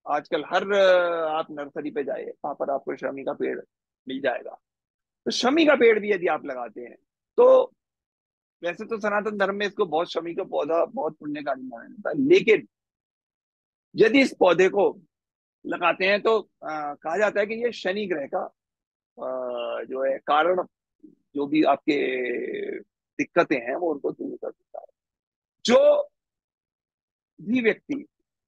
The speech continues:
शमी के पौधे को लगाता है या उसकी पूजन करता है या उसको नित्य प्रति जल देता है, तो उसको शनि के अशुभ प्रभावों से भी राहत मिलती है और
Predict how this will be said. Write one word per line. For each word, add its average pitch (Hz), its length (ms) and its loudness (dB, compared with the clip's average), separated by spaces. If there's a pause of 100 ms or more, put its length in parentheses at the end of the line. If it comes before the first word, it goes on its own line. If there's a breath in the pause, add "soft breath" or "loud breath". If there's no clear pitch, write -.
(380)
शमी 208 340 -2
के 214 80 2
पौधे 135 380 -2
को - 300 -12 (580)
लगाता 147 420 -2
है 196 300 -2 (320)
या 156 240 0
उसकी - 400 -8
पूजन 135 400 -12
करता 160 340 -4
है 165 100 0
या 156 120 0
उसको 131 220 -6
नित्य 135 260 -10
प्रति 123 240 -10
जल 117 280 -10
देता 123 380 -8
है, 262 80 -8 (440)
तो 277 60 8
उसको 240 680 2
शनि 208 340 -12
के 214 260 -6
अशुभ 147 380 -14
प्रभावों 139 420 -8
से 135 140 -10
भी 131 100 -10
राहत 120 240 -10
मिलती 120 300 -12
है 214 60 2
और 226 220 2